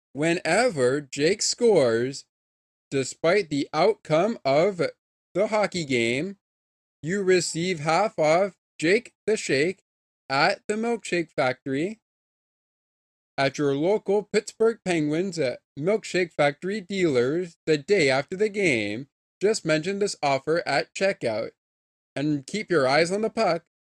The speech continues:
e-, during every Penguins game, because when Jake scores, next day, you receive half off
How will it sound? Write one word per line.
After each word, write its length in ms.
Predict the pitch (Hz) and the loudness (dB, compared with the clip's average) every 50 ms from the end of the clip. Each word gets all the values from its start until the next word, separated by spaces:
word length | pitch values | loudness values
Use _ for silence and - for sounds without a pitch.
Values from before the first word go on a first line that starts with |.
| _ _ _ _ - | _ _ _ _ -8
e-, 40 | 156 - _ _ | -8 -8 _ _
during 320 | - 143 135 127 127 127 - - | -6 -4 -2 -2 -2 -4 -2 0
every 320 | 160 170 170 196 240 269 | 0 0 0 0 -4 -4
Penguins 460 | - 220 226 240 220 185 170 147 135 | -2 -2 -2 0 0 0 0 -2 -2
game, 420 | 127 131 113 107 110 131 165 170 - _ _ _ _ _ _ _ _ _ _ _ - | -2 -2 -2 0 0 -2 -4 -6 -10 _ _ _ _ _ _ _ _ _ _ _ -8
because 340 | - 135 - 160 151 139 139 | -8 -4 0 0 0 0 0
when 200 | 160 151 143 131 | 0 -2 -2 0
Jake 240 | 160 180 208 214 - | 2 2 2 2 0
scores, 640 | - - - 247 233 170 147 139 147 170 180 - _ _ _ _ _ _ _ _ _ _ - 131 | -4 0 4 4 6 6 6 4 2 -2 -4 -8 _ _ _ _ _ _ _ _ _ _ -10 -4
next 340 | 139 160 185 - - 160 | -2 0 -2 -2 -2 0
day, 440 | 160 214 233 185 147 135 151 170 165 _ _ _ _ _ _ - | 2 4 6 6 6 4 2 0 -4 _ _ _ _ _ _ -12
you 180 | 151 185 226 226 | -8 -4 -2 2
receive 560 | 190 180 170 - - 151 156 170 185 180 - _ - | 2 2 2 2 0 -2 -2 0 -2 -4 -6 _ -4
half 300 | 143 170 214 233 - - | 0 0 0 0 0 0
off 320 | 139 135 147 170 202 196 | 0 2 2 2 0 -2